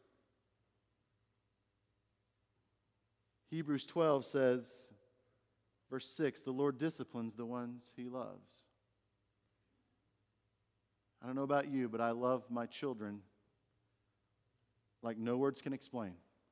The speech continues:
But I love them enough to discipline them. And God is no different. God disciplines those of us who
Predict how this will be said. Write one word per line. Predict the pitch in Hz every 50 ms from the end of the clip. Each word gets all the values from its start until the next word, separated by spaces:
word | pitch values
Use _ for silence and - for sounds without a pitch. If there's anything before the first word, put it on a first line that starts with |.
| _ _ _ _ _ _ _ _ _ _ _ _ _ _ _ _ _ _ _ _ _ _ _ _ _ _ _ _ _ _ _ _ _ _ _ _ _ _ _ _ _ _ _ _ _ _ _ _ _ _ _ _ _ _ _ _ _ _ _ _ _ _ _ _ _ _ _ _ -
But | 135 123
I | 120
love | 117 120 131 147 156 151
them | 143 143 139
enough | 131 127 127 127 127 - -
to | 131
discipline | 113 113 117 110 - - 95 - 101 90 90
them. | 87 85 82 85 90 101 101 - - _ _ _ _ _ _ _ _ _ _ _ _ _ _ _ _ _ _ _ _ _ _ _ _ _ _ _ _ _ _ - _ _ -
And | 127 127
God | 120 143 143 147 156 170
is | 180 156 147
no | 165 160
different. | 143 131 156 139 - - 131 127 113
God | 131 139 147 160 156 151
disciplines | 170 160 - 175 139 - 175 156 135
those | 131 156 156 156 139
of | 156 143 143
us | 151 147 - -
who | 160 147 139 139